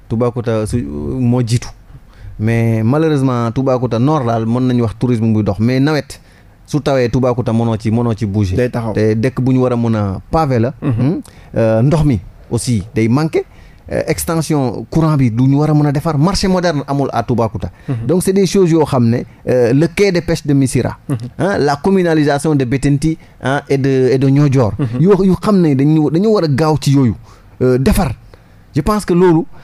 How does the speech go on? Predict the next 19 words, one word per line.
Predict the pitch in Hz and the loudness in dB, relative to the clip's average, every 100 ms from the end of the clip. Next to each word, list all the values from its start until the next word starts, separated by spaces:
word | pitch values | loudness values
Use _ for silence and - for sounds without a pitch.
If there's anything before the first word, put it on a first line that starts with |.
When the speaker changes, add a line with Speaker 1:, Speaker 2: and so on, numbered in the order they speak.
| - - | -20 -4
Speaker 1:
euh, | 131 135 131 127 - - 135 - | 0 2 2 0 -2 0 0 2
état | 160 165 | 0 2
war | 127 131 | 2 0
na | 131 | 0
ci | 131 | 0
mën | 123 120 | 2 2
a, | 110 104 | 0 0
mën | 120 123 | 0 0
a, | 113 | 2
mën | 117 131 | 0 0
a | |
def | 165 147 | 0 0
dara. | 135 120 - | 0 -2 -4
Speaker 2:
Mhm. | 143 127 - - - | -4 -4 -10 -6 0
Speaker 1:
Mais | 131 135 135 131 123 101 | 2 2 0 0 -2 -2
du | 123 151 | -2 0
point | 175 170 | 0 0
de | 156 | 0
vue | 139 139 120 | 2 2 0